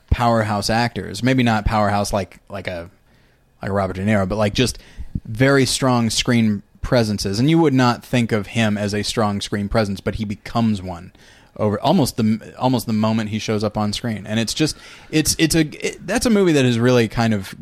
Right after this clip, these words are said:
grown in my mind. I remember liking it at the time, but I f-, my mind keeps returning to it. And when it does, it always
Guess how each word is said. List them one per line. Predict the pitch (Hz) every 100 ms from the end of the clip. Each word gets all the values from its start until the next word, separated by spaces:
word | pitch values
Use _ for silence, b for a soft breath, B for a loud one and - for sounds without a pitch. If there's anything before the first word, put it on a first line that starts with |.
| 107
grown | 113 113 110
in | 104
my | 101 95 95
mind. | 95 110 101 98
I | 98
remember | 101 123 107
liking | 95 104 110 104
it |
at | 95
the | -
time, | - 113 202 B B B -
but | 110
I | 110
f-, | - 135
my | 131 120
mind | 123 139
keeps | 127 120 -
returning | 107 123 117 107
to | - 98
it. | 95
And | 110 113
when | 123
it | 110 101
does, | 120 104 95 -
it | 107
always | 107 107 98 -